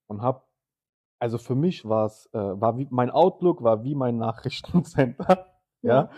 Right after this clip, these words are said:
Speaker 1: so Spiegel, Eilmeldungen, hast du nicht gesehen, ja, Krieg in Ukraine, in Russland und bababam und bababam. Und das hat mich so mitgenommen,
Speaker 2: Okay.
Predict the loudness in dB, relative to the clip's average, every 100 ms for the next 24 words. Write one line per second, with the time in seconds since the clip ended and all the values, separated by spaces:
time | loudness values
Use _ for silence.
0 | -20 -2 4 6 4 0 2 2 6 6
1 | 6 4 4 4 2 0 0 2 2 2
2 | 0 0 0 -4 -4 -4 -6 -4 0 0
3 | 4 2 2 0 0 0 -2 -4 -4 -10
4 | -12 -8 -8 -8 -8 -4 0 0 -2 -6
5 | -6 -10 -10 -4 -2 -2 -2 -6 -6 -6
6 | -4 0 -2 -2 -6 _ _ _ _ _
7 | _ -6 -6 -4 -4 -2 -4 -4 -4 0
8 | 0 -2 -4 -4 0 2 2 -2 -6